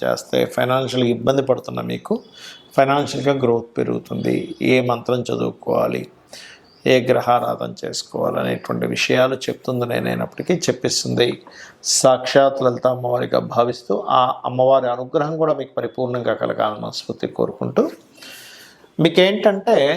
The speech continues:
ఒక్కొక్క జాతకుడికి లైఫ్లో ఒక్కొక్క టర్నింగ్ పాయింట్ అవుతుంది.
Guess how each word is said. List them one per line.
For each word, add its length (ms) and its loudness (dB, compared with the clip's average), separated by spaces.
ఒక్కొక్క 240 4
జాతకుడికి 540 4
లైఫ్లో 420 0
ఒక్కొక్క 240 -8
టర్నింగ్ 480 0
పాయింట్ 320 0
అవుతుంది. 340 -8